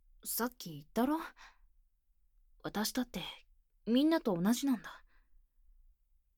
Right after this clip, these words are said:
年頃の女らしく、そういうことにも興味はあるし、恋心みたいなものも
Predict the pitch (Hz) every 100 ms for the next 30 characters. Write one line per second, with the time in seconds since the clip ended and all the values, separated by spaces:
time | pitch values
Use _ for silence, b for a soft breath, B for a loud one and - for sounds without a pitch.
0 | _ - - 202 220 226 233 226 226 233
1 | - 160 156 - - - - - 247 277
2 | 294 294 294 220 175 - 240 233 165 185
3 | 202 - - 139 - b b b b -
4 | - - - - - 220 254 277 254 185
5 | 180 220 226 175 156 170 165 147